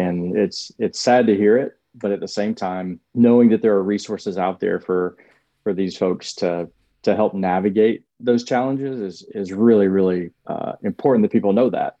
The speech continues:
you know, that they're not there by themselves and that how a coach, one coach views them doesn't make them who they are. You know, it doesn't make that, that's not their identity, but that how they, how they choose to handle that, how they choose to move forward is really the most critical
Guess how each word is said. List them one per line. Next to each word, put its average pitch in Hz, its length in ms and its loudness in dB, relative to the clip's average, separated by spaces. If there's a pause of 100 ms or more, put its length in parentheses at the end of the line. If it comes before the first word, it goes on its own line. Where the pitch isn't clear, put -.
you 101 80 -4
know, 95 100 -4
that 90 80 -6
they're 92 100 -4
not 104 160 -2
there 101 120 0
by 95 160 0
themselves 98 560 -4
and 90 160 -8
that 90 180 -8 (400)
how 101 300 2
a 101 160 -2
coach, - 360 -4 (300)
one 104 240 0
coach 101 340 -2
views 98 260 -4
them 107 240 -2
doesn't 95 420 -6
make 95 180 -8
them 92 160 -2
who 101 140 0
they 95 140 -2
are. 95 380 -4 (300)
You 117 100 -6
know, 127 80 -4
it 101 40 -6
doesn't 90 260 -4
make 92 160 -6 (100)
that, 90 140 -6
that's 95 180 -6
not 95 180 -4
their 92 160 -2
identity, 95 560 -4 (800)
but 92 220 -4
that 90 200 -2 (180)
how 107 140 2
they, 98 300 0 (100)
how 117 120 2
they 104 140 2
choose 110 480 -2
to - 140 -12
handle 104 340 -4
that, 98 220 -2
how 104 140 -8
they 101 140 -4
choose 101 340 -6
to 101 100 -4
move 92 220 -8
forward 101 420 2
is 90 140 -12
really 98 240 -2
the 92 60 -8
most 92 200 -16
critical 123 400 2